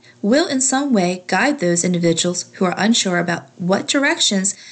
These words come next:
to take for appropriate health care for their patients. He will offer ideas for speedy healing and assist in a medical crisis. Most importantly, Archangel Raphael guides, heals, and restores relationship with others that have become broken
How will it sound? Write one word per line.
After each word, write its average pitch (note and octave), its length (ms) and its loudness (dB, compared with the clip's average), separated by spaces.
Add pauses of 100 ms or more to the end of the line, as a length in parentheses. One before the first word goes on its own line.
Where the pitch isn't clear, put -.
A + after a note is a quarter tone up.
(160)
to B3+ 100 0
take G3 320 0
for F3+ 80 -2
appropriate G3 440 -2
health G#3 240 0
care G3+ 220 -2
for F3 180 -2
their E3+ 120 0
patients. G3 680 -2 (760)
He C#4 100 -4
will C4+ 80 2
offer D4 260 0
ideas F4 420 0
for - 80 -2
speedy A3 340 0
healing G#3+ 440 2
and G3 160 0
assist A#3 340 0
in G3 100 -2
a F#3 100 0
medical E3+ 360 -4
crisis. G3 680 -2 (580)
Most G3+ 240 2
importantly, G3 560 0 (560)
Archangel E3+ 420 0
Raphael F3 560 0 (140)
guides, F#3+ 520 0 (120)
heals, A#3+ 480 0
and G3 120 0
restores F#3 460 0 (340)
relationship G3 640 0
with F3+ 180 -6
others G#3+ 380 0
that F#3 100 -2
have F#3+ 180 0
become F3+ 340 0
broken F3 540 -2